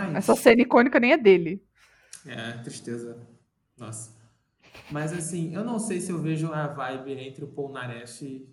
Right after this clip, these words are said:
Speaker 2: Ah, não,
Speaker 1: e o
Speaker 2: não, eu não
Speaker 1: Jotaro.
Speaker 2: vejo, não, realmente, não é aquele, não é aquele casal que você fica, "Meu Deus, eles se gostam." Não, é só um casal que eu gostaria de ver junto, porque sim.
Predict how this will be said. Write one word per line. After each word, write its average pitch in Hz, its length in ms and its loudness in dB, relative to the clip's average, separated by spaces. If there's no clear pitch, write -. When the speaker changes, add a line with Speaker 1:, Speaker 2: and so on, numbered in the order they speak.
Speaker 2:
Ah, 640 160 6
não, 466 260 10
Speaker 1:
e 294 80 4
o - 20 0
Speaker 2:
não, 330 140 4
eu 453 160 12
não 508 80 10
Speaker 1:
Jotaro. 508 100 8
Speaker 2:
vejo, 403 280 6
não, 302 220 6
realmente, 247 520 2
não 254 160 2
é 269 120 4
aquele, 277 360 -2
não 269 200 2
é 247 80 4
aquele 247 260 0
casal 214 440 6
que - 120 -14
você 214 220 -6
fica, 208 220 -4
"Meu 180 240 0
Deus, 180 400 4
eles 160 200 -6
se - 120 -14
gostam." 165 300 -4
Não, 359 280 2
é 196 80 2
só 302 160 0
um 381 60 -4
casal 311 340 6
que - 100 -4
eu 320 60 0
gostaria 277 440 -2
de 254 80 -10
ver 247 160 0
junto, 247 220 -2
porque 302 200 -4
sim. 240 360 -6